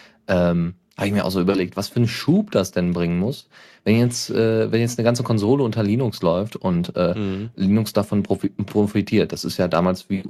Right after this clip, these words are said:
Speaker 1: Ubuntu, also ist jetzt wie bei Ubuntu gewesen. Es hat sich, oder bei Red Hat, da hat sich eine Firma hintergesetzt, hat gesagt, wir benutzen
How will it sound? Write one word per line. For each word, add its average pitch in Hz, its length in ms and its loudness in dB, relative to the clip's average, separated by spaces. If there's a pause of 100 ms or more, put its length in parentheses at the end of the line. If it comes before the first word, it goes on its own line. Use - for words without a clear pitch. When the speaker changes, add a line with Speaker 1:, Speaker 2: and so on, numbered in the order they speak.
Speaker 1:
Ubuntu, 104 480 2
also 95 180 2
ist 87 140 -4
jetzt 101 420 -2
wie 104 240 -8
bei 92 220 2
Ubuntu 95 420 0
gewesen. 127 540 0 (640)
Es 98 160 -2
hat 90 100 0
sich, 92 220 -2
oder 87 300 0
bei 80 100 2
Red 80 260 -2
Hat, 139 220 -2 (280)
da 90 100 -2
hat 92 60 -8
sich 92 120 -6
eine 90 140 -2
Firma 107 320 2
hintergesetzt, 131 580 0
hat 113 160 -2
gesagt, 104 320 0
wir 95 80 0
benutzen 95 640 0